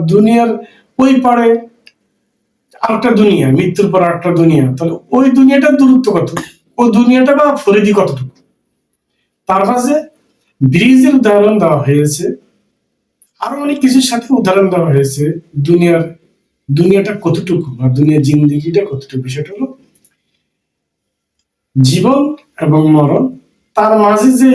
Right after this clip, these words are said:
সময়টুকু, এটি হলো জীবন এবং জিন্দেগি এবং দুনিয়া। তো দুনিয়াটা হলো একটা ব্রিজের সমতুল্য, নদীর এপার আর ওই পার, মাঝখানের জায়গাটাই হলো এই জীবন, মানে যে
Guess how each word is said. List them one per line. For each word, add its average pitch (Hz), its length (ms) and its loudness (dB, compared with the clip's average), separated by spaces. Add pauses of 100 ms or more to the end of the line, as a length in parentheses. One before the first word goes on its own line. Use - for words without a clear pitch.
(160)
সময়টুকু, 165 460 -2 (440)
এটি 170 200 -2 (100)
হলো 180 160 0 (300)
জীবন 147 340 0 (200)
এবং 139 160 0 (500)
জিন্দেগি 127 480 0 (120)
এবং 120 200 -4
দুনিয়া। 117 360 -4 (960)
তো - 20 -8 (160)
দুনিয়াটা 226 360 2
হলো 269 120 2 (100)
একটা 233 140 -4 (120)
ব্রিজের 196 460 2
সমতুল্য, 131 440 0 (1700)
নদীর 196 340 0
এপার - 220 -2 (120)
আর 156 140 0
ওই 143 120 2
পার, 131 220 -2
মাঝখানের 220 500 0
জায়গাটাই 196 360 0
হলো 214 220 2 (420)
এই 170 180 2
জীবন, 139 360 0
মানে 135 260 2
যে 151 80 0